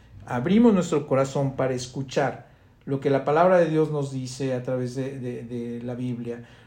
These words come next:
lo que el Espíritu Santo nos aconseja y nos dice, eh, que, y habita en nosotros, que otras personas nos lo dicen y demás, am, o las circunstancias mismas que nos rodean nos llevan a que esta es,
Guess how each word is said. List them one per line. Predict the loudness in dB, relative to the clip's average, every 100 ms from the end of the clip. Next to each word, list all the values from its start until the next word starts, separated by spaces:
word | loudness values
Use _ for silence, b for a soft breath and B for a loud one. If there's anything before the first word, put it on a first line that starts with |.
| _
lo | -4 -4 -2
que | 2 4 4
el | 0
Espíritu | -4 -4 -4 -4
Santo | -2 0 2 0 -2
nos | -4 -6
aconseja | -8 -8 -8 -6
y | -4
nos | -4 -6
dice, | -10 -12 -10 -8 -6 -8 -10
eh, | -14 -14 -10
que, | -8
y | -8 -6 -4
habita | -4 -6 -6 -4
en |
nosotros, | -4 -6 -8 -8 -10 -16 -18 B B B B
que | -2 4 6
otras | 6 4 2
personas | 0 0 0 0 0
nos | -2 -4
lo | -6 -6
dicen | -8 -6 -4
y |
demás, | -4 -4 -6 -10 B B B B
am, | -6 -4 -2 -4 -4 -10 -16 -4
o | 0
las | 0
circunstancias | 0 -2 -2 -4 0 0 0 -2 -2 2
mismas | 4 4 2 -2 -4 -6
que | -6
nos | -4 -4
rodean | -4 -4 -2 -2 -2
nos | -2 -4
llevan | -4 -4
a | -6
que | -10 -10
esta | -8 -8 -8 -6
es, | -6 -6 -10